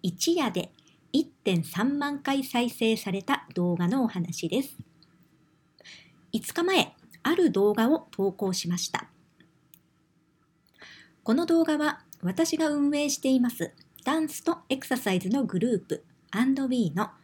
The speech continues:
普段の練習風景やパフォーマンスの動画を投稿しているチャンネルになるのですが、その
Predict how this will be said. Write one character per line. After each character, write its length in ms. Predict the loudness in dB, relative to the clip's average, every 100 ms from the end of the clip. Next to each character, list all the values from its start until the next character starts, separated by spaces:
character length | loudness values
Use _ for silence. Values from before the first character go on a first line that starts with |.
| _ _
普 120 | 0
段 360 | 2 2 2 2
の 160 | 0 -2
練 240 | -2 0 0
習 240 | 0 -2
風 300 | 0 -2 -2
景 300 | -2 -4 -2
や 220 | -2 -2 -6 _ -10
パ 60 |
フ 220 | -6 -2 0
ォ 20 |
ー 20 |
マ 140 | 2 0
ン 60 |
ス 120 | 0 -2
の 100 | 0
動 260 | 0 0
画 120 | 0
を 240 | 0 -2 -4 _
投 320 | -2 -2 -4 _
稿 260 | -2 0
し 140 | -2 -2
て 100 | 0
い 80 | 0
る 200 | 0 _
チ 140 | -6
ャ 40 | 0
ン 80 |
ネ 80 | 2
ル 120 | 2
に 120 | 2 2
な 140 | 2
る 100 | 0
の 120 | -2
で 100 | -4
す 220 | -10 -8
が、 320 | -2 -2 -2 -8 _ _ _ _
そ 200 | -2 2
の 260 | 2 2